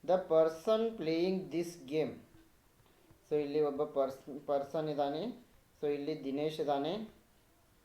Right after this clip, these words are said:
So ಇಲ್ಲಿ ಒಬ್ಬ ಪರ್ಸನ್ ಏನ್ ಮಾಡ್ತಾ ಇದ್ದಾನೆ?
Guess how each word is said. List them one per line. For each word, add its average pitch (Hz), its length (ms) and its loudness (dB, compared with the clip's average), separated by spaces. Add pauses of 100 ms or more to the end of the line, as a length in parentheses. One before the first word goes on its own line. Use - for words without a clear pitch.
(1000)
So 156 160 2
ಇಲ್ಲಿ 156 520 -4 (140)
ಒಬ್ಬ 147 260 2
ಪರ್ಸನ್ 156 540 2
ಏನ್ 156 160 -2
ಮಾಡ್ತಾ 156 240 0
ಇದ್ದಾನೆ? 151 540 -2